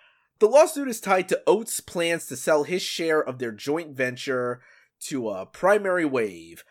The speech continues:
Hall contends that the sale would violate the terms of their business agreement, and he asked for a restraining order to temporarily block the sale while legal proceedings and a previously initiated arbitration continue. Other details about the lawsuit remain under seal.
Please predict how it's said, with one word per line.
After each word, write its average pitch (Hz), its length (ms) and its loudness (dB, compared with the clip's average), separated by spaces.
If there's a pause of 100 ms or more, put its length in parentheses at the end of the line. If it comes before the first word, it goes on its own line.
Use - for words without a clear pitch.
(300)
Hall 127 180 6
contends 131 400 -4
that 131 100 -6
the 117 80 -14
sale 131 240 -2
would 123 140 -4
violate 123 340 0
the - 60 -20
terms 123 240 -10
of 113 80 -16
their 113 100 -4
business 156 420 -2
agreement, 185 460 -6
and 135 100 -8
he 135 120 -10
asked 143 180 -8
for 143 80 -10
a 120 60 -10
restraining 262 440 -8
order 165 380 -2 (220)
to 202 60 -14
temporarily 226 580 4
block 139 280 0
the 131 80 -12
sale 131 360 -2
while 110 180 -2
legal 160 200 -8
proceedings 131 540 -10
and 117 140 -14
a 107 40 -10
previously 165 540 -8
initiated 131 540 -6
arbitration 113 540 -8
continue. 123 600 -10 (800)
Other 151 180 6
details 139 400 -6
about 127 160 -4
the 110 80 -10
lawsuit 120 360 -4
remain 113 300 -12
under 104 160 -14
seal. - 480 -6